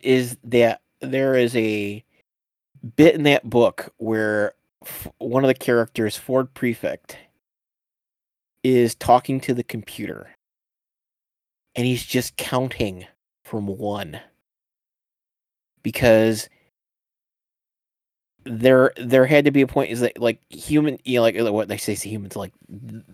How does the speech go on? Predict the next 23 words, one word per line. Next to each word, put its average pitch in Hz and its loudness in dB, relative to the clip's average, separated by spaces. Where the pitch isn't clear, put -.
the 120 0
universe, 170 8
you 139 0
know, 127 6
like, 123 4
intelligent 151 4
species 143 -4
all 123 2
across 117 0
the 113 -10
universe 110 -2
had 110 -8
been 92 -12
turning 113 -4
more 131 4
and 127 4
more 123 6
of 113 4
their 117 6
work 113 2
over 113 2
to 117 -6
computers. 120 0